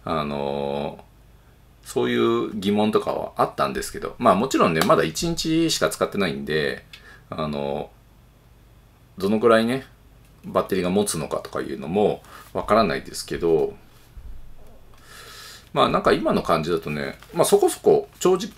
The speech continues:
長時間っていうかね、その充電しないでいろんなところ掃除し、まあ部屋のね、隅っことか、埃が溜まってるようなところとかね、掃除してみたんですけど、うん。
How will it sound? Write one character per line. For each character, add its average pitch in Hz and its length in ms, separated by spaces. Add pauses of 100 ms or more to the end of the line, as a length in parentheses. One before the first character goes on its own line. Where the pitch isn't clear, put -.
長 165 140
時 160 80
間 78 140
っ - 20
て - 60
い - 20
う - 40
か 78 80
ね、 117 260
そ 104 140
の 85 280
充 135 160
電 131 380 (100)
し - 180
な 151 120
い 78 120
で 78 380 (280)
い - 40
ろ 98 120
ん - 20
な 95 100
と - 80
こ 90 80
ろ - 80
掃 95 140
除 85 160
し、 - 220 (360)
ま 78 120
あ 73 40
部 - 320
屋 92 80
の 92 140
ね、 95 160
隅 80 260
っ - 100
こ - 120
と 82 100
か、 117 320
埃 92 300
が 90 80
溜 92 120
ま 87 120
っ - 60
て 92 100
る 92 60
よ 87 60
う - 40
な - 80
と - 120
こ - 100
ろ - 60
と - 100
か 80 100
ね、 76 240 (420)
掃 120 140
除 110 120
し - 80
て 120 80
み 113 120
た 76 100
ん 69 80
で - 60
す - 120
け 82 100
ど、 76 360 (600)
う 104 60
ん。 82 280